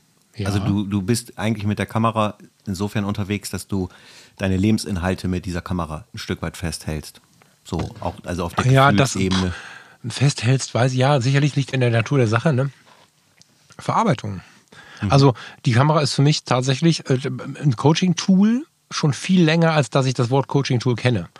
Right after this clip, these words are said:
Speaker 2: Mhm.
Speaker 1: Also das, wenn ich das retrospektiv betrachte, hab ich mit Musik und P-, Musik passiv leider nur. Also bis, bis über den Schneewalzer hinaus hab ich's nie geschafft mit dem Keyboard und dann war's vorbei, dann hatte ich keinen Bock mehr. Also <laughs> aber als, äh, Konsument,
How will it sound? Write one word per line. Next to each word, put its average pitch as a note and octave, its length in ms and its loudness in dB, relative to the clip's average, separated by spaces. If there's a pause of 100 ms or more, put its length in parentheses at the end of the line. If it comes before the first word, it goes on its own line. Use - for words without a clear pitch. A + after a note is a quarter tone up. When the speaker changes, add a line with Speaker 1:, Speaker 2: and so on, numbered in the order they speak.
(280)
Speaker 2:
Mhm. F#2 240 -2
Speaker 1:
Also A2+ 180 2
das, G#2+ 260 -4
wenn A#2+ 200 0
ich A2+ 80 0
das G#2+ 180 -2
retrospektiv A#2+ 540 -2
betrachte, C#3 680 -2
hab A#2+ 160 -2
ich A2+ 300 -6 (880)
mit B2 200 2
Musik B2+ 600 2
und B2+ 600 0
P-, F3+ 120 0
Musik C3 260 4
passiv D#3+ 340 -2
leider D#3 200 2
nur. F3+ 340 0
Also A2+ 180 2
bis, - 300 -4
bis C3 160 -4
über D3 140 2
den - 20 2
Schneewalzer C3+ 460 2
hinaus B2 280 4
hab B2+ 80 4
ich's A#2+ 120 0
nie C3+ 100 4
geschafft C#3 340 0
mit D3 60 2
dem C#3 80 2
Keyboard C#3+ 400 0
und C3 60 2
dann A#2+ 140 4
war's A2+ 180 2
vorbei, A#2+ 260 2
dann B2 100 0
hatte B2 140 0
ich B2+ 80 2
keinen A2+ 100 2
Bock C#3+ 160 -4
mehr. D3 160 4
Also A#2+ 300 2 (640)
<laughs> - 720 -2
aber B2 340 4
als, B2 400 -2
äh, B2 140 2
Konsument, E3+ 800 4